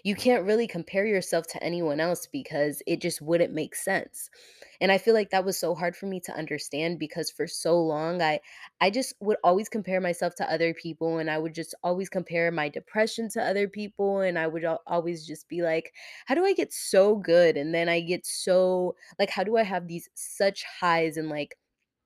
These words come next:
for me specifically, I just feel like sometimes I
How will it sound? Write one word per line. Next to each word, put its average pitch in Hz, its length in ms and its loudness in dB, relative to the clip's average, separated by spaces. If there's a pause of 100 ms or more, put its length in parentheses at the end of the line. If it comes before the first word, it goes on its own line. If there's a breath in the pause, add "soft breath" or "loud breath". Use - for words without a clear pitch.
(600 soft breath)
for 233 140 6
me 226 220 2
specifically, 277 580 -2
I 240 60 2
just 226 220 -6
feel 196 120 -2
like 190 180 0
sometimes 185 560 -4
I 160 240 0